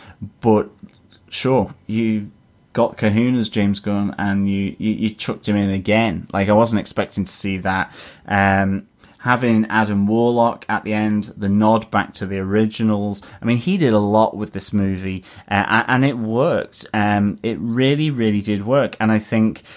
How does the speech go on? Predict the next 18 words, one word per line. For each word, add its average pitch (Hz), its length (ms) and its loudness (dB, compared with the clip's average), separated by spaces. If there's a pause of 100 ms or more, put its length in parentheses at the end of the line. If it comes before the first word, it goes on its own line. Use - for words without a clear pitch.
(180)
yeah, 135 200 -2
we've 110 280 0
seen 117 580 0 (100)
probably 135 720 -4 (120)
the 107 120 -2
best 110 400 -2
bad 117 320 -2
guy 104 420 -2
with 101 300 -6
Ego 113 400 0
the 101 100 -4
Living 98 400 -2
Planet 104 600 -6 (320)
in 143 220 6
the 120 140 6
M 113 180 4
C 110 220 2 (300)
U, - 120 -10